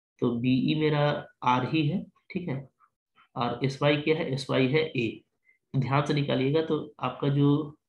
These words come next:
बीक्यू है, ये Q है तो ये भी Q ही ले लिया जाए, कोई दिक्कत नहीं है। यहाँ पे जो बी क्यू लिखा हुआ है, बी क्यू का मतलब क्या है? पी क्यू। तो ये क्या हो जाएगा? ये आर minus ए हो जाएगा।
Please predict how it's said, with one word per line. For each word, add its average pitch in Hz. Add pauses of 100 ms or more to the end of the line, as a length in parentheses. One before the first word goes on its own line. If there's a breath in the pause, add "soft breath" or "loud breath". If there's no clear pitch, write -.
(800 soft breath)
बीक्यू 147
है, 117 (340)
ये 151
Q 165
है 165
तो 160
ये 139
भी 156
Q 151
ही 147
ले 139
लिया 131
जाए, 151
कोई 127
दिक्कत 127
नहीं 131
है। 196 (460)
यहाँ 139
पे 143
जो 147 (100)
बी 131
क्यू 180
लिखा 139
हुआ 127
है, 143
बी 131
क्यू 147
का 147
मतलब 143
क्या 147
है? 175
पी 143
क्यू। 147
तो -
ये 135
क्या 139
हो 139
जाएगा? 147
ये 151
आर 123
minus 127
ए 139
हो 131
जाएगा। 117